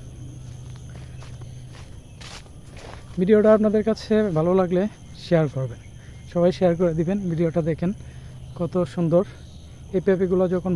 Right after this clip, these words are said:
বড় হবে, বাজারে উঠবে, বিভিন্ন, বিভিন্ন জায়গায় যাইবে, তখন কিন্তু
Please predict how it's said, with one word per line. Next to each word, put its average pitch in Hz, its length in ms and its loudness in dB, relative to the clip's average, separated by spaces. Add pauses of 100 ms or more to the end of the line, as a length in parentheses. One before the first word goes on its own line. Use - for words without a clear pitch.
বড় 175 120 6 (100)
হবে, 160 180 2 (600)
বাজারে 170 340 6
উঠবে, 160 320 2
বিভিন্ন, 160 340 2 (220)
বিভিন্ন 165 280 2
জায়গায় 160 320 4
যাইবে, 156 300 4 (600)
তখন 190 260 4
কিন্তু 214 280 4